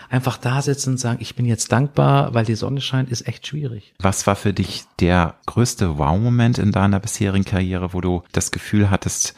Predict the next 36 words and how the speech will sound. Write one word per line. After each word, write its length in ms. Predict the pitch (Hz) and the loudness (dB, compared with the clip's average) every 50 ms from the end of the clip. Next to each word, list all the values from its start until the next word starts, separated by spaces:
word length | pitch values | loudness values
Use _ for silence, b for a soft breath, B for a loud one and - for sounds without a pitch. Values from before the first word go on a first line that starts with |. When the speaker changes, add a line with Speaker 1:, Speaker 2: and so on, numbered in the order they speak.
| _ - - | _ -16 -12
Speaker 2:
"Ich 160 | - - - | -8 -4 -4
hab's 160 | - - - | -2 -2 -2
geschafft", 400 | - - - - - - - - | 0 0 0 2 0 0 -2 -2
ist 100 | - - | -2 0
immer 160 | - 92 90 87 | 2 4 4 4
so 140 | 85 90 | 4 4
ein 120 | 87 90 90 | 2 2 2
großer 320 | - - 92 92 - 90 | 0 0 0 0 0 0
Begriff. 280 | 85 90 - 85 98 - | 0 0 -2 -4 -2 0
Du 80 | 92 | 2
hättest 200 | 90 90 - - | 2 2 2 2
ja 80 | - - | 0 2
auch 60 | - | 2
schon 160 | - - 90 | 2 0 0
mit 100 | 87 - | 2 2
einundzwanzig 520 | - 87 82 78 - - 80 80 - 78 - | 2 2 2 0 0 0 0 0 0 -2 -2
sagen 180 | - 71 71 | 0 0 0
können, 200 | 71 - 76 73 | 0 0 0 -2
"Ich 120 | 71 - - | -2 -2 -2
hab's 160 | 73 - - | -4 -4 -4
geschafft", 320 | - 76 - - - - | -4 -4 -4 -4 -4 -2
als 160 | 73 73 - - | -4 -4 -2 -2
jüngster 320 | 82 80 - - - 73 | -2 -2 -2 -2 -2 -2
Hotelmanager 720 | 76 76 - - 80 76 78 76 73 73 71 - - 69 | -2 -2 -2 -2 0 2 2 2 2 2 0 -2 -2 -2
überhaupt. 260 | 71 76 76 73 - 73 | -2 0 -2 -2 -2 -4
Aber 220 | 73 78 78 85 | -2 -2 -2 -2
hast 220 | 117 - - - | -2 -2 -2 0
du 60 | 127 110 | 0 2
so 120 | 107 101 | 2 0
einen 300 | - - 90 98 110 123 | 2 2 2 2 2 2
Moment 420 | 127 123 127 120 117 117 117 120 | 2 2 2 2 4 2 2 2
in 100 | 110 107 | 2 2
deiner 220 | 104 104 101 104 101 | 4 4 4 2 2
Karriere, 500 | - - 101 104 101 104 101 101 101 98 - | 0 0 0 0 0 0 2 2 0 0 0
der 120 | - 95 90 | 0 2 2
dir 380 | 98 95 90 87 90 - - | 4 4 4 2 0 -2 -4